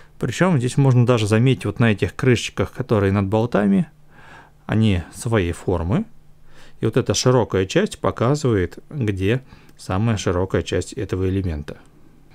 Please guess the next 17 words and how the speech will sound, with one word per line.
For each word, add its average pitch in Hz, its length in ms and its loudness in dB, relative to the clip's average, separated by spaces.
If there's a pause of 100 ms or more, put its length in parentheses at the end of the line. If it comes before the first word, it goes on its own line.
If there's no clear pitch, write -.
(160)
При 139 160 4
сборке 190 440 2
я 147 280 2
не 156 160 2
буду 160 260 2
обращать 98 400 0
внимание 104 500 2
на 98 220 0
эту 90 140 -4
крышечку. - 680 -2 (340)
Без 110 200 0
ее 113 160 4
подсказок 170 560 -2
тоже 147 260 0
можно 98 460 0
легко 107 420 -2
собрать. 90 460 -6